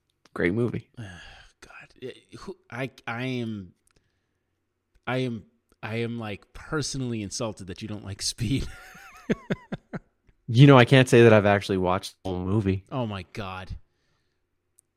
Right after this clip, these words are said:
Speaker 2: Dude, have you, have you ever seen, like, Con Air with Nicolas Cage?
Speaker 1: Nope.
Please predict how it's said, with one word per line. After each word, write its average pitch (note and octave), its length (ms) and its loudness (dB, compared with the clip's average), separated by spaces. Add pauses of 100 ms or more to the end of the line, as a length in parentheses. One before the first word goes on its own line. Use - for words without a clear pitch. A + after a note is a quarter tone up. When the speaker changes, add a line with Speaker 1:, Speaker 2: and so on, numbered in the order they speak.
(160)
Speaker 2:
Dude, C3+ 240 -2
have A#2+ 240 -6
you, D3 500 -4 (580)
have B2 200 -8
you C#3 160 -4
ever C#3 140 -6
seen, B2 400 -6
like, G2 440 -12 (1040)
Con A2+ 380 -4
Air G2+ 300 -8 (480)
with G2 160 -12
Nicolas G#2+ 380 -10
Cage? G#2 420 -10 (1040)
Speaker 1:
Nope. - 180 -6